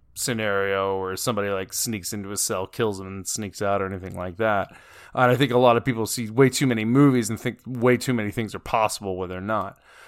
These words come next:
But, um, but I'm definitely interested to see how this unfolds.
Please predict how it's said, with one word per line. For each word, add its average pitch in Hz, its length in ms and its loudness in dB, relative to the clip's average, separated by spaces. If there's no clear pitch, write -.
But, 165 320 10
um, 123 560 6
but 190 400 8
I'm 180 240 8
definitely 196 640 8
interested 147 580 0
to 123 100 -4
see 104 760 0
how 127 200 8
this 117 180 0
unfolds. 104 840 -2